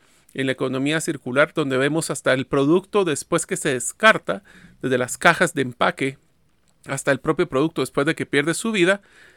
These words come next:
¿cómo es que nosotros descartamos? ¿Será que eso va a contaminar? ¿Cuánto se, si es biodegradable? Etcétera. Entonces, este es un modelo, como les digo, imagínense que estamos viendo diez características del negocio perfecto.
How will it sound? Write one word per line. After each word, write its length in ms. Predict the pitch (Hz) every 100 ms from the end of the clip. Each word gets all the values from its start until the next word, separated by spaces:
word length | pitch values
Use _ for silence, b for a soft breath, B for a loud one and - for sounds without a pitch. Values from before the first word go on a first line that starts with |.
| b -
¿cómo 280 | 196 214
es 120 | 226 -
que 80 |
nosotros 480 | 165 135 156 175 175
descartamos? 720 | - 139 - 135 - 170 151 120
¿Será 160 | 123
que 80 | 123
eso 140 | 147
va 60 | 151
a 60 | 143
contaminar? 720 | 151 143 131 123 147 202 202
¿Cuánto 260 | 143 147
se, 280 | 143 139 127
si 160 | - 135
es 100 | 127
biodegradable? 920 | 143 135 135 151 185 226 208 196 190 b b b b b
Etcétera. 460 | 123 - 135 - 123
Entonces, 440 | 127 156 190 190 b b b -
este 200 | 170 208
es 120 | 214
un 160 | 220
modelo, 420 | 214 208 202 233 254 _
como 160 | - 135
les 140 | 131
digo, 240 | 170 151 139
imagínense 600 | 135 - 226 254 - 233
que 100 | -
estamos 440 | - 170 196 180
viendo 300 | 185 190 190
diez 400 | 156 160 233 247
características 960 | - 185 - 131 165 - 190 190 180 160
del 360 | 135 131 143 131
negocio 280 | 127 127
perfecto. 600 | 151 127 - 151 - -